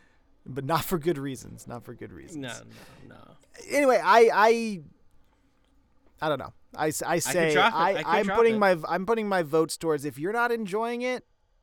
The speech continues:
Speaker 1: there's a lot of other things to watch, Steve.
Speaker 2: You know what? You're right. I'm gonna officially put it on my any list. I'm gonna mark, 'cause there is a section called Dropped,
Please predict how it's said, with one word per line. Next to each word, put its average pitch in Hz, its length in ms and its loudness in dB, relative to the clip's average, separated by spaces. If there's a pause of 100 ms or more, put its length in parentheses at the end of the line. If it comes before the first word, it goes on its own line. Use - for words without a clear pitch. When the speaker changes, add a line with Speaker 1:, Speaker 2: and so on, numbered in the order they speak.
(120)
Speaker 1:
there's - 160 -14
a 147 80 -6
lot 139 320 -4
of 156 80 -2
other 147 160 -6
things 143 340 -12
to 143 100 -10
watch, 95 340 -10
Steve. - 460 -20 (1200)
Speaker 2:
You 160 180 -6
know 196 160 4
what? 185 260 0
You're 147 180 -2
right. 131 360 -2
I'm 139 140 -8
gonna 151 200 -4
officially 156 400 -10
put 165 160 -10
it 165 40 -6
on 156 80 -4
my 156 80 -8
any 147 280 -8
list. - 460 -10 (840)
I'm 160 120 -8
gonna 151 220 -6
mark, 156 360 -4
'cause 185 140 -2
there 196 140 2
is 214 100 -2
a 220 60 -6
section 196 460 -4
called 151 340 -4
Dropped, 139 520 -2